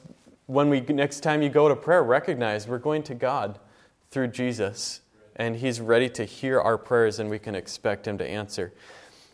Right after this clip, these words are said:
Our third point here this morning, the last point, is that Jesus has sent the Holy Spirit.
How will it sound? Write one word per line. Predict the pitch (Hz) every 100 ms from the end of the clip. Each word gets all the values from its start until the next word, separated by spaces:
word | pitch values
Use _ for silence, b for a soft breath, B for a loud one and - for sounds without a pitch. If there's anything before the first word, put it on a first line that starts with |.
| B
Our | 147
third | 147 170 170 170
point | 160 151
here | 139 151
this | 127 -
morning, | 135 135 147 147
the | 113
last | 117 123 -
point, | 131 131 120
is | 104 120
that | 110
Jesus | - 135 143 123 110 - - b b b -
has | 117 -
sent | 147 139 135
the | 120
Holy | 127 151 139
Spirit. | - - 151 98 113 -